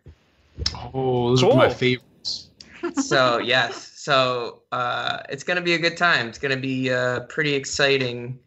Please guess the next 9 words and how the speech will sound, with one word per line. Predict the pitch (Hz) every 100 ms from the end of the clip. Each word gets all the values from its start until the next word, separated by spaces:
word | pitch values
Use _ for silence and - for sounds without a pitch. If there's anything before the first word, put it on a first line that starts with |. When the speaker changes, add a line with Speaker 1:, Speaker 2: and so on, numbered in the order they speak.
| _ _ _ _
Speaker 3:
exciting | - - - 123 120 120 113
time. | - 110 113
We're | 123
gonna | 131
have | 135 135 127
some | - 143 131 123 117
virtual | 135 135 139
reality | 131 120 123 143 156 165
stuff, | 170 175 170 185 - - -